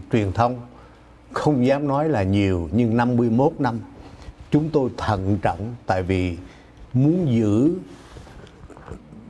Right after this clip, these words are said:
cái nghề của mình, cái lòng yêu thương của khán giả của mình suốt mấy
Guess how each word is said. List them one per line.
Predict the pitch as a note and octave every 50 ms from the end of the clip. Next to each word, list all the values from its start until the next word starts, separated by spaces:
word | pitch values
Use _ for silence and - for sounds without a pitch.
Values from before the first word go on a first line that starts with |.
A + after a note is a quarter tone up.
| - - - - - - - - - - - - - - - - - - - -
cái | - D#3+ D#3
nghề | D3+ C3+ B2 A#2+ A2+ G#2 G2+ G2 F#2+ F#2 -
của | - A2+ A2
mình, | B2 A#2+ G#2+ G2 F#2+ F#2 E2+ E2 F2 F2 -
cái | D3 D3+
lòng | D3 C3 A2+ G#2 G#2+ A#2+
yêu | G#3+ A3 E3 C#3 C#3+ C#3 C#3
thương | C#3 D3 D3+ C#3+ C#3 C#3 B2+
của | - G#2+ G2
khán | - - C#3+ E3 D#3
giả | C3 G#2 G2+ G#2+ A#2+
của | A#2 - B2 A2+
mình | C3+ C3 G#2+ F#2 F2+ F2+ - - - - - - - - - - - - - - - - - - - - - - - - G#2+ G2+ F#2 F#2 - -
suốt | - - D#3 E3+ E3 -
mấy | C#3 B2+ B2 C3+ C#3 D3 E3 E3+ E3